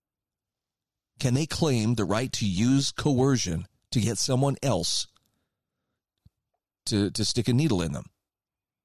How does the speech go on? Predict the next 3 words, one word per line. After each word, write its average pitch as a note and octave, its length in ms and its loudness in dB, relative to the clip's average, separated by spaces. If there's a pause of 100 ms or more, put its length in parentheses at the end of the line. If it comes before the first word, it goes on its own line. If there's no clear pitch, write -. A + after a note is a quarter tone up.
(2250)
See, - 140 -2
and G2+ 100 2
I'm, E3 200 0